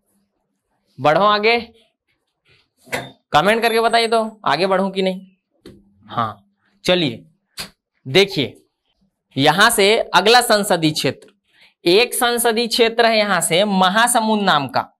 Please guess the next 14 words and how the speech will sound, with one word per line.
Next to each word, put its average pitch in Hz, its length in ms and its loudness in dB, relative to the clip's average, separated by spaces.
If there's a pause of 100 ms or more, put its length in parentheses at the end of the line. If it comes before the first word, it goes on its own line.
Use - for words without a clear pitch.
(120)
महासमुंद 214 960 0
लोकसभा 208 680 0
क्षेत्र 170 640 0 (440)
इसी 180 340 2
डिवीजन 214 460 0
का 185 120 -4
हिस्सा 139 320 -2
है। - 180 -8 (400)
अब 175 140 0
देखिए 196 260 0
महासमुंद 226 680 0
जिला 226 240 2
ये 247 200 4
है 240 140 -4